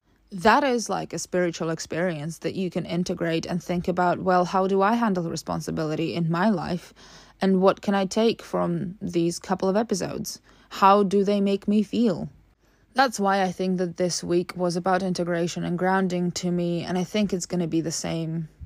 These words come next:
starting from today onwards, because I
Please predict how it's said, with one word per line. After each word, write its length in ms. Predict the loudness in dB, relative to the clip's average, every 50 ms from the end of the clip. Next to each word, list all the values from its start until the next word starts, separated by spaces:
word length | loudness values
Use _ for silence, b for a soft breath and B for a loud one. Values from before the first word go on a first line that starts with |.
| -16 -16 -16 -16 -10
starting 420 | -8 -2 2 2 2 2 2 -2
from 200 | -2 0 -2 -2
today 300 | 0 0 0 2 2 2
onwards, 540 | 4 4 4 4 4 2 2 -2 -6 -8 -10
because 480 | -6 -6 -6 -2 0 0 0 0 -2 -6 -4
I 440 | 0 0 2 2 2 2 0 -2